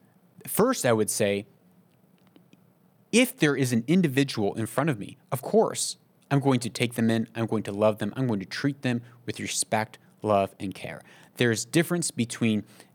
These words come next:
accepting a person and caring for that person and creating legislation and pushing people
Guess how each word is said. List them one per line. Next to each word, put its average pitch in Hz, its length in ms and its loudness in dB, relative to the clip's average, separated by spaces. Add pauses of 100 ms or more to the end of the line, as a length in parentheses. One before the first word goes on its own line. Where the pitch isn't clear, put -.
accepting 139 720 0 (280)
a 131 60 -8
person 117 500 -2 (240)
and 110 180 -6
caring 139 360 2
for 123 160 -4
that 110 200 2
person 123 460 -4 (400)
and 151 580 4 (1300)
creating 165 460 2
legislation 151 840 0 (320)
and 127 220 0 (140)
pushing 123 560 2
people 117 480 0